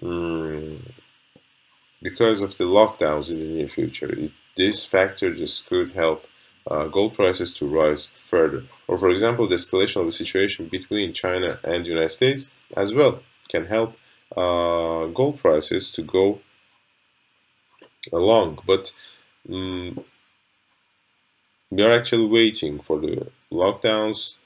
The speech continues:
And, uh, as you know, many countries have been vaccinated, many countries haven't been vaccina-, vaccinated, but, uh, the probability of the lockdowns are still exist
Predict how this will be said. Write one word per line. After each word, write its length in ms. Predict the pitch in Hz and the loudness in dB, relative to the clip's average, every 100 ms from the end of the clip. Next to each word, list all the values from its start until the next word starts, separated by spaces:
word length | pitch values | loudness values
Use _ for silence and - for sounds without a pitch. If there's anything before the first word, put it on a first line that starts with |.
| - | -10
And, 500 | 76 85 82 78 90 - | -2 0 -2 -6 -8 -6
uh, 40 | |
as 240 | - 104 101 | 0 0 0
you 100 | 95 | 0
know, 360 | 98 104 110 - | 2 2 -2 -4
many 200 | 101 107 | -2 -2
countries 480 | 110 113 110 110 101 | 0 0 2 0 0
have 160 | 104 98 | -2 0
been 120 | 101 | 0
vaccinated, 560 | 104 - 107 107 107 104 | -2 -2 -4 -2 -2 -2
many 140 | 104 | -4
countries 460 | 101 104 104 101 - | -4 -4 -2 -4 0
haven't 260 | 104 98 | 0 0
been 160 | 87 82 | -4 -6
vaccina-, 460 | - - 87 82 - | -8 -4 -2 -2 -2
vaccinated, 580 | 85 - 113 127 131 127 - - - - | -4 0 0 2 0 -2 -18 -18 -12 -2
but, 280 | 95 - - | -2 0 -6
uh, 440 | - 87 87 85 85 | -4 -2 0 0 -2
the 440 | 87 85 85 82 - | 0 0 2 0 2
probability 520 | 95 90 117 104 90 | -2 2 0 2 -2
of 120 | 82 | -2
the 60 | 85 | -2
lockdowns 580 | 95 120 90 87 85 - _ - | -2 0 -2 -2 -6 -12 _ -8
are 120 | - | -6
still 360 | - - 98 90 | -6 -4 -2 -2
exist 400 | 82 87 85 | -2 -2 -2